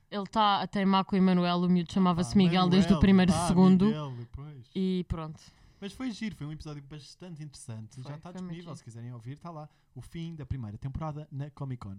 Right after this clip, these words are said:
Speaker 2: Ponto de exclamação. A Marina Bossi foi uma fofa, acompanhou-nos durante estes quatro dias incríveis. Ahm,
Speaker 1: Gostei muito de estar com ela.
Speaker 2: <laughs> Eu não tô muito bem da barriga.
Speaker 1: Não estás?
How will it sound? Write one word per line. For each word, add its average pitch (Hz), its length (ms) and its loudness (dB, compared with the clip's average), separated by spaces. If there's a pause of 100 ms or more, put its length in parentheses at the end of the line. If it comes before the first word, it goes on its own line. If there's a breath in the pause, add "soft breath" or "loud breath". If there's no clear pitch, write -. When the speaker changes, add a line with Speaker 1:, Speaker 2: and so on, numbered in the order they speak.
Speaker 2:
Ponto 143 160 -12
de 131 60 -20
exclamação. 117 540 -18 (260)
A 185 80 -16
Marina 156 240 -12
Bossi 127 220 -8
foi 123 140 -12
uma 110 140 -14 (220)
fofa, 123 640 -6
acompanhou-nos 120 440 -6
durante 113 200 -16
estes - 120 -20
quatro - 280 -20
dias 107 320 -18
incríveis. 131 800 -14 (420)
Ahm, 135 580 -14
Speaker 1:
Gostei - 280 -12
muito 160 300 -8 (280)
de 156 80 -14
estar 165 220 -8
com 131 80 -6
ela. 156 300 -10
Speaker 2:
<laughs> - 20 -20
Eu 143 180 -8
não 165 100 -6
tô 165 140 -12
muito 139 200 -12
bem 123 140 -10
da 113 100 -14
barriga. - 720 -20 (800)
Speaker 1:
Não 233 160 4
estás? 233 540 -8